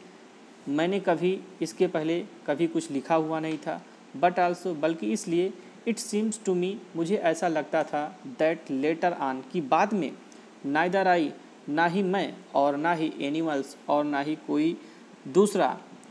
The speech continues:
else will be interested in the musings of a thirteen year old school girl, कि बाद में ना तो मैं और ना ही कोई दूसरा एक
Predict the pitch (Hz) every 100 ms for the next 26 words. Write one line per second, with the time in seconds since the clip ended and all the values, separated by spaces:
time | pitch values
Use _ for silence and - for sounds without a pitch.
0 | - - 196 214 - 156 160 175 156 170
1 | - - - 160 165 165 160 170 147 143
2 | 147 156 - - 143 156 160 160 160 147
3 | 139 143 - 143 139 156 147 139 - 139
4 | 139 139 - 139 123 123 101 - - -
5 | - - - - - - - - - 165
6 | 139 170 214 208 208 - - 143 147 160
7 | 160 180 - 156 151 151 151 170 175 -
8 | - - - - 165 160 151 160 156 127
9 | - - - - - - - - 214 220